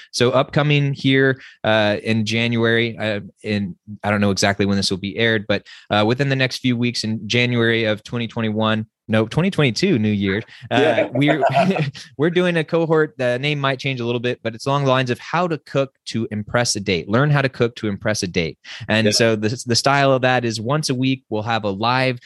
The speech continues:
Speaker 1: instruction period where you and everyone else who's taking this course at the same time will come and hear that live instruction. And then you guys can ask questions and you can learn from each other. And you can say, "Oh, here's what I did. Why,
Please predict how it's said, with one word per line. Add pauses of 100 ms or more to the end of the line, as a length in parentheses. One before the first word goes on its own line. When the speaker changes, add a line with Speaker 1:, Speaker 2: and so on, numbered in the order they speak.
(180)
Speaker 1:
instruction
period
where
you (180)
and (160)
everyone
else
who's
taking
this
course
at
the
same
time (320)
will
come
and
hear
that
live
instruction. (220)
And
then
you
guys
can
ask
questions
and
you
can
learn
from
each
other.
And
you
can
say,
"Oh,
here's
what
I
did.
Why,